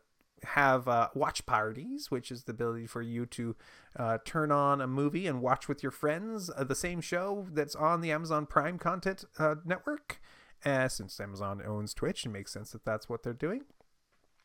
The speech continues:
It looks like they've made, uh, an additional features that will now, now allow you to use, do the exact same thing when you're on your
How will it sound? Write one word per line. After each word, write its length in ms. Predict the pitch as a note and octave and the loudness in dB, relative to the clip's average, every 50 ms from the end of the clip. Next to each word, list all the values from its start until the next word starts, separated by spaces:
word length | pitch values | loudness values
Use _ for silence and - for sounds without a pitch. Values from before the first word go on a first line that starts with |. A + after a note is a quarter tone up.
| _ _ - - - | _ _ -6 -4 -4
It 100 | C3 B2+ | 2 6
looks 240 | C#3 E3 F3 - - | 6 6 6 6 4
like 180 | G3+ F#3 - | 2 4 4
they've 200 | F#3+ F#3 D#3+ - | 2 0 0 0
made, 280 | D#3 E3 F3 F3 E3+ - - | 0 0 0 0 0 0 2
uh, 280 | D#3+ D3 C#3+ C#3+ C#3 - | 2 4 4 4 4 4
an 260 | C#3 C#3 C3 B2 B2+ - | 4 4 2 2 0 0
additional 480 | - D3+ D#3 A3 - - G#3+ G3+ G3 F#3 D3 C#3 | -2 -2 0 -2 -2 -2 -2 -2 -4 -4 -6 -6
features 400 | - A3 A3 - B3+ B3+ A3+ - | -8 -8 -6 -4 -4 -4 -4 -2
that 120 | F3 D#3 | -4 -4
will 320 | C#3+ C#3+ C#3+ D3 D3 C#3+ C#3+ | -2 2 4 4 4 4 4
now, 400 | D3+ E3 F3 G3+ G#3 G#3 G#3+ - - | 4 4 4 2 0 -6 -8 -10 -8
now 320 | D3+ D3 C#3 E3 G3+ B3 C4 | -2 2 4 6 6 6 4
allow 240 | G#3+ D3 A#2+ A2 G#2 | 4 4 4 4 2
you 180 | A2 A2 A2+ | 0 -2 -6
to 160 | - - - | -6 -6 -6
use, 320 | A#2 A2+ A#2 A#2 B2 B2 A#2+ | -6 -6 -4 -4 -4 -4 -4
do 220 | B2+ B2 C3+ C3 | -4 -2 -2 -2
the 80 | B2 B2 | -2 -2
exact 320 | A2+ A#2+ D3 D#3 F#3+ - | -4 -2 0 0 0 -2
same 200 | - - E3+ D#3 | -2 -4 -4 -4
thing 240 | D3 C#3 B2+ B2+ C3 | -2 0 -2 0 -2
when 140 | C3 C#3+ A#3+ | -4 -6 -4
you're 160 | F#3+ E3+ F#3 | -4 -4 -4
on 180 | F#3+ F#3+ A#3 - - - - - - - - | -4 -6 -8 -10 -14 -18 -20 -20 -20 -14 -6
your 320 | - E3+ F3+ F#3 F#3+ F3+ | 0 4 4 4 4 4